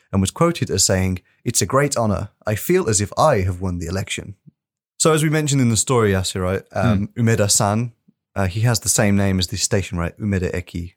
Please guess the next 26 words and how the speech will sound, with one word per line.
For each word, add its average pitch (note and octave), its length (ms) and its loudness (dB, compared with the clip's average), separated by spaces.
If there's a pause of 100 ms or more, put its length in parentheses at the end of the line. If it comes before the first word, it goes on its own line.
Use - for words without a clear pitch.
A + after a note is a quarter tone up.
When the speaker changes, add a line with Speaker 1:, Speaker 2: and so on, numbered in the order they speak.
Speaker 2:
Hmm. A2 200 2
Speaker 1:
and A2 100 2
it's G#2 120 0
the A2 100 2
exact G#2 280 0
same F2+ 180 -2
kanji. F#2+ 480 -4 (100)
Speaker 2:
Mm-hmm, G#2+ 220 4
Speaker 1:
So F#2+ 60 -8 (120)
Speaker 2:
mm-hmm. G2+ 120 0
Speaker 1:
that's G2+ 240 2
kind A2 180 2
of F#2 60 2
why F2+ 160 2
they F2 120 0
both F2+ 560 -4
can F#2+ 160 0
be F2+ 120 -4
read, F2 320 -2 (720)
uh, - 80 2 (160)
Speaker 2:
Hmm. E2 60 -6 (160)
Speaker 1:
as - 380 -2 (140)
Biden. F#2+ 500 0 (100)
Speaker 2:
Biden. F#2 380 0
Speaker 1:
Biden, F#2 380 0
Speaker 2:
Yeah. F2+ 120 0